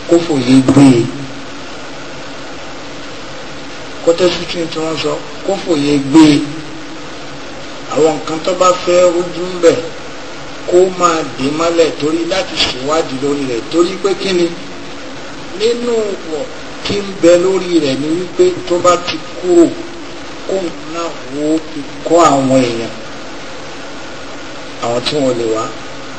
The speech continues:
Tàbá àwọn tí wọ́n wá, tí wọ́n fẹ́ gbàgbé rẹ̀, kí wọ́n ṣe fi sí rán wọn létí. Mọ́sálá,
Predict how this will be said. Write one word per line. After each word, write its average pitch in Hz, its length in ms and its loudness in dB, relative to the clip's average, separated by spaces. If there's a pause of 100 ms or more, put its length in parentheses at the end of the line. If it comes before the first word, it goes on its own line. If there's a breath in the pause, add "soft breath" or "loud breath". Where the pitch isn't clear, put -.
(180)
Tàbá 185 300 4
àwọn 196 240 2
tí 185 120 -6
wọ́n 185 280 -2
wá, 214 160 6 (320)
tí - 140 -6
wọ́n 185 260 -4
fẹ́ 190 220 -6
gbàgbé 151 500 2
rẹ̀, 117 180 0 (340)
kí 160 160 -6
wọ́n 170 340 4 (340)
ṣe - 240 4 (760)
fi - 200 -6
sí - 340 -4 (160)
rán 170 220 4
wọn 165 140 2
létí. 175 240 2 (100)
Mọ́sálá, - 440 2